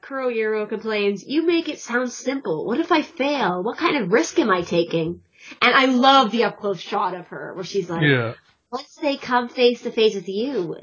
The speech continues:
Speaker 1: they'll use light attacks. That light will tell Usri exactly where you're at.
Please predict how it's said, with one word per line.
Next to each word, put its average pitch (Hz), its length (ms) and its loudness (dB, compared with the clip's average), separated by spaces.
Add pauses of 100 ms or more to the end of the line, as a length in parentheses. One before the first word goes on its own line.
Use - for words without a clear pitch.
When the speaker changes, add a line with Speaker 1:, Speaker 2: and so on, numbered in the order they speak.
Speaker 1:
they'll 269 180 -2
use 185 360 0
light 185 480 -2
attacks. - 720 -16 (500)
That 240 400 -2
light 214 560 0
will 185 200 -2
tell 190 400 -2
Usri 214 560 0
exactly 196 840 -2
where 185 180 -6
you're 180 260 -6
at. 175 440 -4